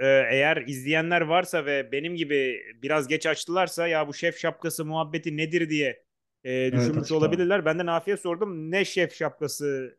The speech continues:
Speaker 1: abi?" diye
Speaker 2: <laughs>
Speaker 1: bir cevap geldi. Ben de dedim yani, "Ulan sen de
Speaker 2: Ya.
Speaker 1: bilmiyorsan biz ne yapacağız?" Sonra dedi ki şey, e, Paul Bocuse kendisi.
Speaker 2: Ya ben
Speaker 1: E,
Speaker 2: maçın
Speaker 1: Fransız bir şef.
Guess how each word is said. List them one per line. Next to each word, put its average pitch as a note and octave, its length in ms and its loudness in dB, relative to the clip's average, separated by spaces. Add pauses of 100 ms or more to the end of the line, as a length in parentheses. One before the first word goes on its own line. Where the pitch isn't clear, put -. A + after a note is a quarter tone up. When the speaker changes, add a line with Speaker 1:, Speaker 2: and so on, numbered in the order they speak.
Speaker 1:
abi?" C#3+ 400 0
diye D3 220 2
Speaker 2:
<laughs> - 0 -
Speaker 1:
bir C3+ 100 -6
cevap C#3 340 -4
geldi. C#3+ 340 -8
Ben D#3 200 -4
de D#3+ 80 -8
dedim D3+ 220 -14
yani, C#3+ 360 -8 (580)
"Ulan B2+ 180 -2
sen D3 260 -2
de D3+ 100 2
Speaker 2:
Ya. - 20 0
Speaker 1:
bilmiyorsan D#3 500 -2
biz C#3+ 100 -8
ne D3 80 -4
yapacağız?" D#3 420 0
Sonra D#3+ 420 -2
dedi E3 200 0
ki F#3 320 -2
şey, - 400 -6 (160)
e, A2+ 400 -10 (720)
Paul D#3+ 180 2 (260)
Bocuse C3 640 -8
kendisi. C3+ 600 -8 (680)
Speaker 2:
Ya A#2 180 -2
ben C3 120 4
Speaker 1:
E, - 20 6
Speaker 2:
maçın C#3 280 2
Speaker 1:
Fransız C3 380 -4
bir C3 80 -6
şef. - 420 -6